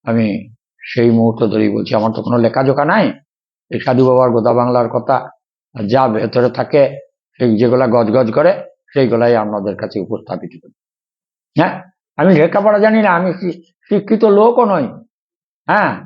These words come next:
আবার অশিক্ষিত লোকও নই, কেননা ওই, ওই জেনে, জেনে, জেনে, জেনে, জেনেছি। হ্যাঁ, এর কাছে, ওর কাছে, তার কাছে, এখানে, ওখানে, সেখানে,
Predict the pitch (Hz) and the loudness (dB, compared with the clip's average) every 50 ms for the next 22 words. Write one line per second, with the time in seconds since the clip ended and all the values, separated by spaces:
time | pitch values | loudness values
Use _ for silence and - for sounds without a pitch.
0 | - _ _ _ _ - 170 202 202 190 190 190 190 190 190 214 185 - 196 202 | -20 _ _ _ _ -2 0 2 4 4 4 4 2 0 -4 -6 -6 -6 -4 -2
1 | 214 202 196 202 202 208 202 196 190 185 180 190 185 190 190 185 175 160 - - | -2 0 0 0 0 0 -2 -2 -2 -2 -2 -2 -4 -2 -2 -2 -4 -4 -6 -12
2 | _ _ _ _ - 175 165 170 170 170 151 139 170 180 175 180 180 180 175 175 | _ _ _ _ 0 2 4 4 4 4 4 4 2 2 2 2 2 2 2 2
3 | 170 165 170 165 160 156 151 151 147 139 135 127 143 143 139 123 - - 92 85 | 2 2 2 2 2 0 0 0 -2 -2 -2 -2 -2 -2 -4 -4 -6 -8 -14 -18
4 | - _ _ _ _ _ _ _ _ _ _ 147 180 220 190 - - _ _ _ | -20 _ _ _ _ _ _ _ _ _ _ -4 -4 -4 -6 -10 -16 _ _ _
5 | - 165 156 170 165 160 165 156 147 139 151 139 - 139 - 160 151 143 147 139 | 0 0 2 0 2 2 2 2 2 0 -2 -4 -4 -4 -2 -2 -2 -2 -2 -2
6 | - 151 147 139 139 143 143 143 143 139 135 139 139 135 127 - 127 - 139 143 | -2 0 0 0 0 -2 -2 -2 -2 -4 -4 -4 -4 -4 -4 -6 -6 -6 -4 -4
7 | 139 | -4